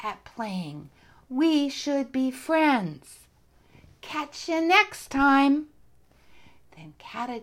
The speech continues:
jumped down, and Kata and little Theo Lion Cub and Smilo, the tiger-striped kitten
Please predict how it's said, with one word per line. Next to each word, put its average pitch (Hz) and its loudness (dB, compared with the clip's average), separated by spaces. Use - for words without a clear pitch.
jumped 196 -12
down, 285 -2
and - -20
Kata 254 -6
and 160 -14
little 240 -4
Theo 269 0
Lion 202 -6
Cub 202 -8
and 151 -14
Smilo, 233 0
the - -16
tiger-striped - -6
kitten 170 -6